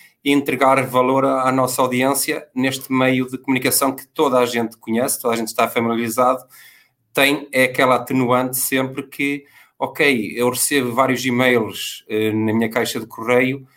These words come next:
porque é que eu hei de ler aquele e-mail? Lá está, depois aqui também entra novamente aqui a, a criatividade,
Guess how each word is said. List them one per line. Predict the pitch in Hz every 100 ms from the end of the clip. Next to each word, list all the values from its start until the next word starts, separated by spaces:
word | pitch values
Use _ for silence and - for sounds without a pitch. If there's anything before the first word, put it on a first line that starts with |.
| _ _
porque | 139 -
é | 139
que | 135
eu | 131
hei |
de | 123
ler | 120 131 123
aquele | 120 - 120 113
e-mail? | 107 98 92 - _ _ _ _
Lá | 117 127
está, | 123 123
depois | 123 113
aqui | 107 -
também | 120 127 131
entra | 127 131
novamente | 131 131 139 135 139
aqui | 135 147
a, | 143 139 135
a |
criatividade, | 135 135 135 131 123 117 123 135 135